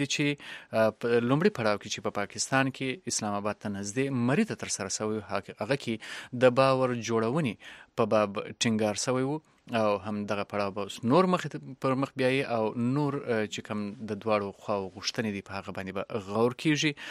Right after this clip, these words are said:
تاسو ته یادونه درکړو، قدرمن اوریدونکو، په مري کې چې کومې خبرې وسوې، په هغه کې امریکا او د چین استازو هم د څارونکو په توګه برخه اخیستې وه. زموږ همکار ارباب محمود علي د دې خبرو د دویم پړاو په باب د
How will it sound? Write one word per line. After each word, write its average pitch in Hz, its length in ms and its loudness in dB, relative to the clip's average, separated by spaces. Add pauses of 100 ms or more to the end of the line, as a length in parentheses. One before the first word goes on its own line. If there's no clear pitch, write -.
(340)
تاسو 170 180 4
ته 175 100 8 (200)
یادونه 147 320 4
درکړو، 139 280 -2
قدرمن 123 280 -2
اوریدونکو، 120 440 -4
په 117 40 -2
مري 143 220 2
کې 113 160 -2
چې - 100 -6
کومې 104 200 -2
خبرې 101 260 -4
وسوې، 101 300 -6
په - 20 2
هغه 98 220 -6
کې 107 260 -8
امریکا 98 320 -4 (140)
او 110 100 -2
د 92 200 -8
چین 110 140 -6
استازو 98 520 -4 (560)
هم 131 180 2 (440)
د 135 120 4
څارونکو 156 600 0
په 101 40 -6
توګه 95 280 -4 (180)
برخه 107 420 -4
اخیستې - 400 -8
وه. 87 80 -6 (360)
زموږ 135 260 0
همکار 131 320 2
ارباب 104 380 0
محمود 95 220 -8
علي 104 200 -4 (360)
د 120 40 -2 (100)
دې 107 100 0 (120)
خبرو 98 400 -4 (140)
د 104 240 -6
دویم 95 280 -2
پړاو 95 280 -6
په 101 120 -4
باب 98 300 -2
د - 0 -